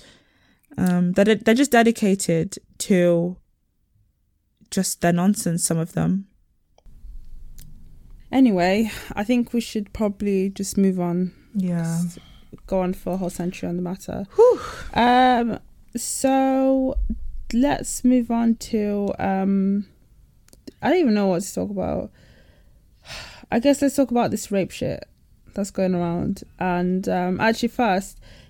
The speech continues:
Speaker 1: did, did you see about the terror stabbing in Reading?
Speaker 2: Yeah.
Speaker 1: I don't really understand what happened, but a Libyan man's been arrested. Three people have died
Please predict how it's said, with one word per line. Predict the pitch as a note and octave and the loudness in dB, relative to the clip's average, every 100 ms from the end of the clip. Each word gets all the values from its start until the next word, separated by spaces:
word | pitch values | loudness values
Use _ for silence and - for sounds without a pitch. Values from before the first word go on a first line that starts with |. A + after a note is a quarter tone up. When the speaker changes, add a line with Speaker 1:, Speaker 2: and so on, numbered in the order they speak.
| - | -2
Speaker 1:
did, | A3 - - - | 0 0 -4 -10
did | - | -4
you | A#3+ | -2
see | - C4+ | 2 2
about | A#3+ G#3 A3 | 2 -2 -2
the | G3+ G3 F#3+ F#3+ | -2 0 0 -2
terror | - A#3+ A3+ F#3+ | -2 0 0 -2
stabbing | - E3+ - A2+ G2+ F#3+ - _ _ | -2 -6 -4 -4 -4 -6 -12 _ _
in | F#3+ G3 | -2 0
Reading? | G#3+ G#3 F#2+ F#2+ | 0 -2 -4 0
Speaker 2:
Yeah. | A3 A#3 C4 C4+ C4+ B3+ A3 F#3 F3+ - _ _ _ - - _ _ _ _ - | 2 2 0 0 0 0 -2 -4 -8 -16 _ _ _ -20 -20 _ _ _ _ -6
Speaker 1:
I | G#3 | -2
don't | A3+ D#4 C#4 | 2 2 2
really | D4+ | 2
understand | C#4+ B3 A#3+ A3+ A3+ | 4 2 2 0 0
what | G#3 G#3 | -2 -4
happened, | A3 - G3 A2 G2 F#3+ - | -6 -4 -4 -2 -4 -8 -6
but | D2 - - _ _ _ _ _ _ _ _ - - | -4 -4 -6 _ _ _ _ _ _ _ _ -14 -2
a | G#3 | 2
Libyan | A3+ A#3 A3+ | 2 2 0
man's | G3+ G3+ G3 | 0 -2 -2
been | F#3+ | -2
arrested. | F#3 G3+ - - E3+ - | 0 -2 -2 -4 -4 -2
Three | A3 A3+ | -2 0
people | A#3 A3 | 0 0
have | F#3 | -2
died | E3+ E3 E3 G#3+ A#3 | -2 -2 0 -2 -4